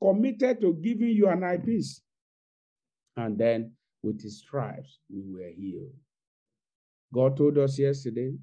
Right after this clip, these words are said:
"Enjoy divine health." This was the mission of Jesus on earth. "With his stripes,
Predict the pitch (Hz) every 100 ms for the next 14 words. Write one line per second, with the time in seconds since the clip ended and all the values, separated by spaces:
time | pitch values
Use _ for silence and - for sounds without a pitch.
0 | _ _ - 113 104 101 127 139 117 95
1 | 107 110 104 90 87 - _ _ _ _
2 | _ _ _ _ _ _ 113 143 254 -
3 | 160 143 139 123 143 180 190 196 180 135
4 | 107 135 151 147 151 147 _ 110 107 143
5 | 127 98 _ - _ _ _ _ _ _
6 | _ _ _ - 113 117 110 104 - 131
7 | 131 175 196 220 226 220 -